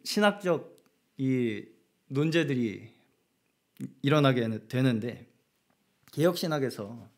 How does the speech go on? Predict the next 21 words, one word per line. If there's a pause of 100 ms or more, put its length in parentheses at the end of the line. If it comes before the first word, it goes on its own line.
(120)
이
첫
번째
언약, (920)
첫
번째
언약이
어디서부터
시작,
시작할
것
같으세요? (460)
김범자님. (640)
첫
번째
언약이
어디서부터
시작해요? (1900)
예? (1900)
어디? (1400)
구약.